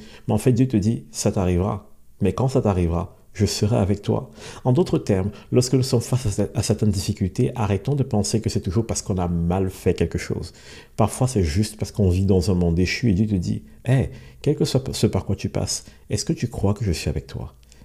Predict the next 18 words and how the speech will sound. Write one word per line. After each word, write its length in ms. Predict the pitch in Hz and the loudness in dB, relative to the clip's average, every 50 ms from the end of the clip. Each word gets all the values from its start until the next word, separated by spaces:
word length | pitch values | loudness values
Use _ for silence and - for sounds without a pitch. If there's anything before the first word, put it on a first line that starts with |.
| - - | -6 -4
Est-ce 140 | 127 - - | -2 -2 0
que 40 | 131 | 0
tu 140 | 127 - 120 | 0 2 0
as 20 | |
la 60 | 104 | 0
conviction 520 | - - - 98 90 92 90 - - 113 104 | 0 0 0 0 0 0 -2 -2 -2 -2 0
que 100 | - 101 | 0 0
je 80 | 95 | 0
suis 140 | 87 - - | 0 0 0
avec 160 | 87 87 - | 0 -2 -2
toi ? » 240 | - - 101 92 - - - - - - - - - - - - - | -4 -6 -8 -8 -8 -12 -18 -20 -20 -20 -20 -20 -18 -18 -16 -6 -2
Voici 180 | 110 101 - 127 | 0 2 2 2
ce 80 | - | 4
que 80 | - 123 | 4 4
dit 120 | 107 117 | 6 6
le 60 | 110 | 4
verset 300 | 90 90 95 - - - | 4 4 2 0 0 -2
trois. « 360 | - - - - 107 104 - | -4 -2 -2 -2 -2 -2 -4